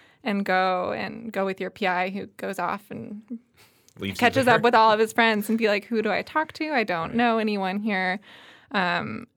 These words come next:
Speaker 1: it's almost like there's this activation energy that you have to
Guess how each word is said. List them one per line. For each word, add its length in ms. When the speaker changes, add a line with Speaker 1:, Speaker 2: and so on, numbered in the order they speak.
Speaker 1:
it's 100
almost 240
like 160
there's 180
this 140
activation 720
energy 600
that 160
you 80
have 240
to 140